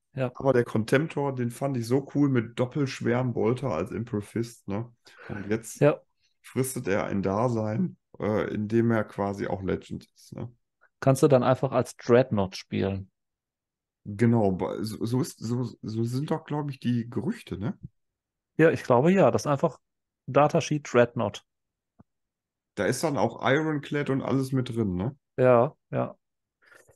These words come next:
Speaker 2: Ich
Speaker 1: Na
Speaker 2: hoffe
Speaker 1: ja.
Speaker 2: ja, dass sie von den Space Marines, von den, von den Space Wolves und von den Blood Angels, die haben ja eigentlich so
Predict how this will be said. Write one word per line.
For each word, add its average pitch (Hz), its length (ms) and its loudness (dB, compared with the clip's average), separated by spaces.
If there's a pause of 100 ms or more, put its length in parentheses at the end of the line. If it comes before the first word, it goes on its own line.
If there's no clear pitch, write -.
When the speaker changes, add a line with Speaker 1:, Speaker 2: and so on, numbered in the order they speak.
(280)
Speaker 2:
Ich 127 180 4
Speaker 1:
Na 143 60 6
Speaker 2:
hoffe 131 80 8
Speaker 1:
ja. 117 140 6
Speaker 2:
ja, 143 160 0
dass 143 200 -2
sie 131 80 -6
von 131 180 0
den 120 100 2
Space 120 400 0
Marines, 127 540 -2
von 127 180 -2
den, 120 80 0
von 123 140 0
den 113 100 0
Space 120 360 0
Wolves 135 320 0
und 117 160 -6
von 120 160 -2
den 113 260 0
Blood 107 240 -2
Angels, 117 460 -2
die 110 140 -2
haben 113 120 0
ja 110 320 -2
eigentlich 110 320 -4
so 101 300 -2